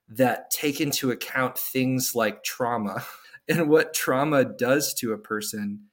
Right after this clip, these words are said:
and how a lot of the things that we do that sabotage our own lives and get, bring pain to others is a trauma response. It's like your, uh, your, it's the,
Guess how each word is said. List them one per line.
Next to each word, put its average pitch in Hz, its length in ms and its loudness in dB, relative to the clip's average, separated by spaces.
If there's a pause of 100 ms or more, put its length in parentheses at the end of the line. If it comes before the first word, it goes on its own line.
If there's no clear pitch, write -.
(240)
and 139 320 -4 (100)
how 143 400 0
a 131 60 2
lot 123 320 0
of 147 100 0
the 131 80 -2
things 131 420 -8
that 113 180 -10
we 110 160 -8
do 113 720 -4
that 120 200 -4
sabotage 123 840 -2
our 107 180 -2
own 107 220 -4
lives 131 480 -6
and 107 260 -6
get, 113 240 -12
bring 123 360 -2
pain 135 440 0
to - 240 -4
others 113 560 2 (440)
is 143 320 6
a 123 100 4
trauma 127 420 4
response. 127 560 4
It's - 200 -2
like 107 240 0
your, 123 520 4 (400)
uh, 123 380 2
your, 131 720 4
it's 131 260 2
the, 123 340 4